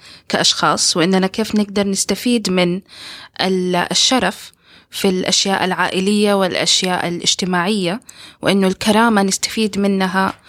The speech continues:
في حالات، آه، قيمتي أنا كشخص.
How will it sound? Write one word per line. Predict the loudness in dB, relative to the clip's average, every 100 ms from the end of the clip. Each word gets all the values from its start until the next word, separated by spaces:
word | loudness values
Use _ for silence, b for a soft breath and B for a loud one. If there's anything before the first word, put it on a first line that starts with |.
| B B
في | -4 0 2 0
حالات، | 0 0 2 2 2 -2 -4 -2
آه، | 0 0 -2 -8 _ b b b _
قيمتي | 0 0 0 -2
أنا | -2 -2 -4
كشخص. | -2 -2 -2 -2 -2 -2